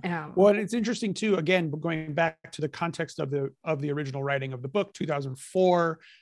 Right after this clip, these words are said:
Speaker 2: you could, you know, everybody had conversations of, like, "Oh, it's so hot. Oh, that global warming, ugh,"
Speaker 1: Yeah.
Speaker 2: you know, it was just part of the normal every day. And now fifteen years later,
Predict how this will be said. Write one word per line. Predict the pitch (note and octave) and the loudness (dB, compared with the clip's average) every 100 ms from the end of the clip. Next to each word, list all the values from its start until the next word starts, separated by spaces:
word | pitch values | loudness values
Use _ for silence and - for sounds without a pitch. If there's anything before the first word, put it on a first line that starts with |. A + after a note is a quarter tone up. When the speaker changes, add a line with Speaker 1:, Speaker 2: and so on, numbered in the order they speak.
| _ - | _ -4
Speaker 2:
you | E3+ | -4
could, | - D3 C#3 - | -2 -4 -4 -4
you | F#3+ | -2
know, | D3+ C#3+ - | 0 -2 0
everybody | F#3 G#3+ F#3+ F3+ | 0 2 2 0
had | D#3 C#3+ | 0 -2
conversations | D#3+ D#3 D#3 E3+ D#3+ D3+ | -4 -4 -4 -4 -4 -6
of, | C#3 | -6
like, | C#3+ B2+ _ _ _ - | -6 -8 _ _ _ 4
"Oh, | A#3 | 6
it's | E3 - | 4 2
so | E3+ | 0
hot. | C#3 G#3+ A#3+ F3+ D3+ - | 2 4 6 6 2 0
Oh, | F3 F#3+ D3 | 4 4 4
that | D#3 C#3+ | 0 2
global | D#3 E3 F3+ | 2 4 6
warming, | A3 G3 F3 F3 F3 | 6 4 2 0 2
ugh," | F3+ F#3+ F#3 F3 | 4 6 6 4
Speaker 1:
Yeah. | E3+ | 2
Speaker 2:
you | |
know, | F3+ E3 | 2 2
it | F3+ | 2
was | F3 | 0
just | G3+ G3 | 0 -2
part | - G#3+ | 4 4
of | F3 | 4
the | |
normal | E3 E3 D#3+ D#3 D3+ | 2 0 0 0 -2
every | C#3+ C#3 | -2 -2
day. | D#3 D#3+ C3 - - _ - _ - | 0 0 -2 -8 -16 _ -20 _ -2
And | E3+ | 0
now | F3+ F3 | 2 0
fifteen | - E3+ E3 D#3 | 0 -4 -2 -2
years | D#3+ D3+ D3 | 0 -2 0
later, | F3+ E3+ E3 D#3 D3+ D3 | 2 2 2 2 0 -2